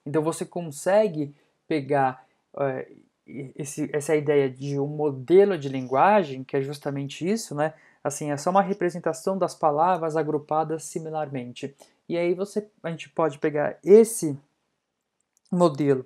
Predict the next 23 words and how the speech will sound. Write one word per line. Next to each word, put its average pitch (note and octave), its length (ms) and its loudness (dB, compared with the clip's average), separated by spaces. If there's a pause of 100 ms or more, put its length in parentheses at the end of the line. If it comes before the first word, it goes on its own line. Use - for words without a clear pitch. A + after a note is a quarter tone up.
pré-treinado D3+ 1000 2 (460)
e F3 80 -4
fazer F#3 640 2
algo F3 360 4
que E3+ 60 -8
a E3+ 80 -4
gente F3 240 -8
chama F3 220 -6
de E3 120 -8
fine F3 420 -6
tuning. C#3+ 400 -4
O - 20 -12
que F3 140 -8
que - 80 -8
é F3+ 40 -2
o D#3+ 40 -8
fine D#3+ 240 -10
tuning? D#3 240 -6
São A3 220 -6
os A3+ 100 -4
ajustes A3+ 520 -2
finos G#3 460 2
mesmo F3+ 520 2